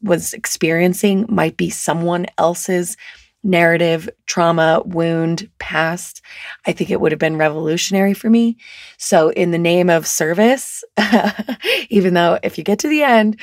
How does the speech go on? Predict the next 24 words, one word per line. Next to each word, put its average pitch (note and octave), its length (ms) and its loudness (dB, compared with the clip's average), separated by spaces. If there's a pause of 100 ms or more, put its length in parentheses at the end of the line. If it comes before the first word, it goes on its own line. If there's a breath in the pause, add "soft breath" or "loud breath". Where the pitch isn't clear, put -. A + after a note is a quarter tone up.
(320 loud breath)
you F3+ 100 -2
will E3+ 140 4
know E3 280 4
that E3 360 0
my E3+ 200 -2
codependency A#3 920 2
is F#3+ 300 -2
playing F3+ 440 0
out C#4+ 400 4
and G3 180 4
it E3 100 2
needs F3 340 -4
to - 80 -6
not. C4 380 2 (380 loud breath)
This - 220 -4
is F#3+ 120 -4
for C4 180 0
me. C#4 480 2 (420 loud breath)
I G3+ 140 0
am A3+ 220 4
learning. C4+ 560 2 (420 loud breath)
Um, F#3 580 -2 (600)
just E3+ 240 0
kidding. D3+ 320 -4